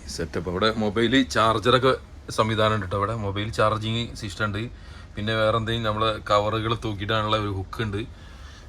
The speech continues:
വെള്ളം വെക്കാനുള്ള, ഇങ്ങനെ വെള്ളം ബോട്ടിലൊക്കെ വെക്കാനുള്ള ഒരു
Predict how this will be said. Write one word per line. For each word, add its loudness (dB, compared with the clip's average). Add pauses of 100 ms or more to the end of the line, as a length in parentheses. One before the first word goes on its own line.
(220)
വെള്ളം 4
വെക്കാനുള്ള, 2
ഇങ്ങനെ 0 (160)
വെള്ളം 0
ബോട്ടിലൊക്കെ -2
വെക്കാനുള്ള 0
ഒരു -4